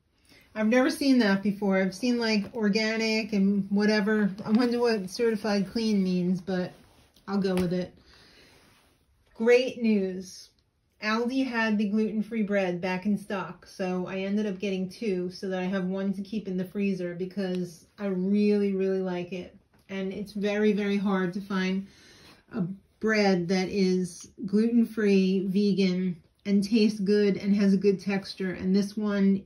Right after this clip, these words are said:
is very good. Some pasta. Um, what else do we get? The dogs got some chews,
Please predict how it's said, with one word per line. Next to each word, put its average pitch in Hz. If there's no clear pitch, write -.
is 185
very 185
good. 175
Some 185
pasta. 254
Um, 190
what 214
else 185
do 202
we 190
get? 185
The 208
dogs 254
got 240
some 254
chews, 254